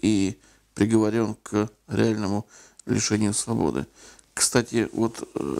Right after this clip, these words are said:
его размер взятки был гораздо меньше, чем тот, который получил Митрофанов.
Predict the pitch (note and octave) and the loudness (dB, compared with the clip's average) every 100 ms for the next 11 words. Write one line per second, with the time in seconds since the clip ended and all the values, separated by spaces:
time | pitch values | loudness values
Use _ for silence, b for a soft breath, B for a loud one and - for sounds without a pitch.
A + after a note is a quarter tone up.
0 | - A#2 B2 C#3 A#2 A2 G#2+ A2 G#2+ F#2+ | -2 2 2 2 2 0 0 2 0 -2
1 | - G#2 G#2 G2 b b b _ - A#2+ | -4 2 4 2 b b b _ 0 2
2 | A2 F#2+ G#2 A#2+ A2+ - - - E2 - | 2 0 0 0 0 -6 -8 -4 -4 -2
3 | B2 A#2 - - F#2 D#2+ b b b _ | -2 -2 -6 -2 0 0 b b b _
4 | G2 F#2+ - G#2+ - - A2 A#2 - F2+ | -2 0 0 -2 -2 -6 0 0 0 -2
5 | D2+ B1 | -2 -6